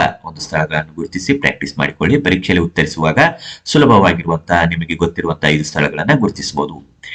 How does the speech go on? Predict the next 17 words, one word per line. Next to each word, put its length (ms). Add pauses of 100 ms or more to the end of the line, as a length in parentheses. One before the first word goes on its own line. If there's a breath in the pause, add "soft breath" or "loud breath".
(200 loud breath)
ಇಂದಿರಾ 320
ಪಾಯಿಂಟ್ 640
ಇಪ್ಪತ್ಮೂರು 1000
ಪಾಯಿಂಟ್ 340
ಮೂವತ್ತು, 640 (440)
ಆ, 40 (320)
ಉತ್ತರ 420
ಅಕ್ಷಾಂಶ, 560 (1040)
ಪಾಕ್ 280
ಜಲಸಂಧಿ, 640 (100)
ಬಾಕ್ರಾನಂಗಲ್ 600
ಅಣೆಕಟ್ಟು, 720
ತಾರಾಪುರ್, 800 (340 loud breath)
ಮುಂಬೈ, 520 (220)
ಕೊಚ್ಚಿ, 760
ಪಾರದೀಪ, 540 (260)
ವಿಶಾಖಪಟ್ಟಣಂ, 920